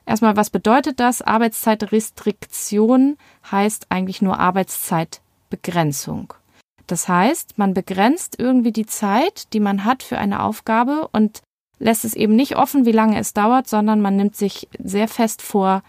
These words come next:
so und so lange habe ich Zeit und dann muss ich fertig sein. Das ist eine eigenständige Methode, die wird zum Beispiel an der Universität Münster sehr viel genutzt und auch beforscht im Rahmen der Prokrastinationsambulanz.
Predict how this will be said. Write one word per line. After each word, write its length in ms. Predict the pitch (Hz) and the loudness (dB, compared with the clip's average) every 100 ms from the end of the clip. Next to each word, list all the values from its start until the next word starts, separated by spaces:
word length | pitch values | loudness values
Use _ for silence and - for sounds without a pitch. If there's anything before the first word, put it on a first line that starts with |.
| _ - | _ -20
so 160 | - 214 | 2 2
und 80 | |
so 80 | 202 | 4
lange 240 | 202 190 185 | 2 2 0
habe 160 | 180 | -2
ich 100 | 190 | -6
Zeit 300 | - 185 190 | 0 0 2
und 80 | 190 | 0
dann 140 | 180 | 0
muss 180 | 175 175 | -2 -4
ich 160 | 185 - | -6 -6
fertig 380 | 165 139 - - | -4 -4 -6 -12
sein. 300 | - - - _ _ _ _ - _ _ _ _ _ _ _ _ _ - _ | -10 -10 -14 _ _ _ _ -20 _ _ _ _ _ _ _ _ _ -20 _
Das 160 | 196 233 | -2 -2
ist 140 | 214 | 0
eine 260 | 208 202 - | 0 2 2
eigenständige 640 | 196 208 - 196 190 180 | 2 0 0 0 2 0
Methode, 520 | 180 - - 185 269 415 - - | -2 -4 -4 -2 0 -2 -4 -6
die 80 | 202 | -4
wird 120 | 208 | -2
zum 140 | 208 | 0
Beispiel 320 | 202 220 226 | 0 -2 -2
an 140 | 220 196 | 0 0
der 140 | 196 | 0
Universität 680 | 202 190 185 180 180 190 185 | -2 -2 -2 -4 -4 -4 0
Münster 640 | 185 233 330 - 294 285 294 | 2 2 2 0 2 2 -2
sehr 220 | - 233 | -4 -4
viel 200 | 226 240 | -2 -2
genutzt 500 | 220 226 247 - - | 2 2 2 -2 -10
und 160 | 220 214 | -6 -4
auch 120 | - | -6
beforscht 720 | - 196 - 202 208 349 - - | -6 -10 -4 -2 0 0 -2 -2
im 160 | 214 | 0
Rahmen 400 | 208 208 202 202 | 2 2 2 0
der 240 | 196 185 185 | 0 -2 -4
Prokrastinationsambulanz. 2000 | - 190 - 180 - - 170 170 - 202 240 - 180 170 160 151 147 233 - - | -4 -6 -4 -6 -6 -4 -4 -6 -4 0 0 0 -4 -4 -4 -4 0 -2 -2 -14